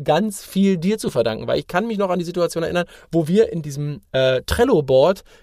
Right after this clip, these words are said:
gestanden haben und gesagt haben, "Äh, Philipp, du stehst, da steht ein Punkt bei dir, Mitarbeiter überlegen." Ich so, "Ja, Markus, nee, den schieben wir nochmal zurück, den, den schieben wir nochmal zurück." Und du hast gesagt, "Nee, Philipp, den schieb ich jetzt nach vorne."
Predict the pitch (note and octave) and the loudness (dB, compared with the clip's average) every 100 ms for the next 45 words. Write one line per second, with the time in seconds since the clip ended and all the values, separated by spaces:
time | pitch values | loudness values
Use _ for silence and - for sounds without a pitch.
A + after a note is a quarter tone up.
0 | - D#3 - E3 F3+ F3 F3 F3 E3+ E3 | -6 -2 2 2 2 0 0 0 0 -4
1 | - D#3+ E3+ E3 C#3 C3 - F#3+ F3 - | -4 -6 -4 -4 0 0 0 -2 -2 -4
2 | _ - D3 - D3 E3+ - D3 D3+ - | _ -16 -14 -6 -6 -6 0 0 0 -4
3 | D3+ - E3 - - G3 - _ - F#3+ | -8 -6 -10 -8 -6 -6 -6 _ -4 -4
4 | E3 D3+ F3+ F#3+ G3 D3+ D3 G3 E3 B2+ | -6 -8 0 0 0 -8 -6 -2 0 2
5 | B2+ A2+ A#2 E2+ B2+ A#2 G#2 F#2 - - | 0 2 0 0 0 0 -2 -8 -14 -20
6 | - _ C3 E3 E3+ E3+ E3 D#3 D#3+ E3 | -20 _ -4 0 2 2 0 -2 0 2
7 | D3 - F3+ F3 E3 E3 - D3+ E3 C3+ | 2 0 0 2 2 -2 -2 0 0 -2
8 | B2 C#3+ - F#3+ F3 E3+ - E3 B2+ C#3+ | -4 -4 2 4 6 2 0 -4 -2 -4
9 | C#3+ F3+ C#4+ A#2 G2+ A2+ - C3+ - D#3+ | -4 -4 -4 -4 -4 -4 -6 -8 -4 -2
10 | A#2 G2+ - F#2+ F#2 F2+ | -2 -4 -4 -4 -4 -6